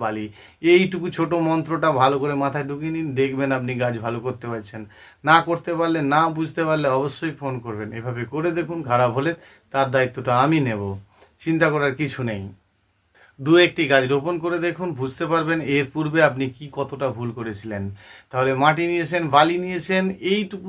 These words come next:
তো ব্যাপার, মাটি আর বালি। আরে আপনি গাছের গোড়ায় জল দেবেন আর কিন্তু, কিন্তু এরকম কি চিন্তাধারা? গাছের গোড়ায় জল দেবেন, গুছিয়ে ফ্রেশভাবে জল দেবেন। জল শেষ হলে আবার আপনি জল দেবেন। ম্যাজিকটা তো এইখানে। একটা ছোট টবে প্রথমত রোপণ করতে বলছি।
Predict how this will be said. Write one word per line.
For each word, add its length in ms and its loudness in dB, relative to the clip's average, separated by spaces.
তো 80 2
ব্যাপার, 500 4
মাটি 440 0
আর 140 4
বালি। 240 0
আরে 180 2
আপনি 160 0
গাছের 300 4
গোড়ায় 280 0
জল 220 0
দেবেন 240 -2
আর 160 -2
কিন্তু, 300 -4
কিন্তু 200 -4
এরকম 300 -4
কি 100 -14
চিন্তাধারা? 480 -6
গাছের 320 4
গোড়ায় 340 4
জল 140 6
দেবেন, 180 0
গুছিয়ে 380 -4
ফ্রেশভাবে 500 0
জল 240 0
দেবেন। 220 -2
জল 240 4
শেষ 180 -4
হলে 160 2
আবার 400 6
আপনি 160 -8
জল 200 -4
দেবেন। 200 -8
ম্যাজিকটা 520 0
তো 40 0
এইখানে। 380 -2
একটা 220 -6
ছোট 160 -4
টবে 280 0
প্রথমত 380 -4
রোপণ 300 -2
করতে 280 -10
বলছি। 280 -8